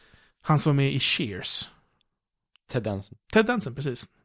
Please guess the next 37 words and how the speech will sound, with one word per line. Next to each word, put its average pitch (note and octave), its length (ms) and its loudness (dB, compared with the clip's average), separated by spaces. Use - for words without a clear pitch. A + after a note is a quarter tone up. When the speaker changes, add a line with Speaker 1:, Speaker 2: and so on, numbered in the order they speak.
Speaker 1:
Eh, C#3+ 240 0
en D3+ 260 -4
väldigt D3+ 240 2
gammal C3+ 340 0
gråhårig C3 400 0
Ted B2+ 120 -4
Danson C3 320 -4
spelar C3 220 -6
den A#2+ 100 -6
här A#2 60 -4
C B2+ 260 -2
E D3+ 40 0
O:n. B2+ 200 -2
Och - 220 -2
det D#3+ 100 0
är G#3 40 2
inte G#3 200 2
helt D3 300 4
supertydligt F#3+ 840 0
att D3+ 60 0
han B2+ 220 -2
faktiskt - 380 -6
är A#2 100 -6
skyldig F#3+ 540 0
heller. A2+ 260 -2
Vi D3 160 4
vet F#3 420 0
inte B2 260 -4
det E2+ 200 -10
under B2+ 220 2
seriens A#2 240 -6
gång. A#2+ 120 -10
Utan C3+ 140 -6
liksom C#3 180 -2
vi C#3 80 0
så C#3 120 0
här, C3 140 -2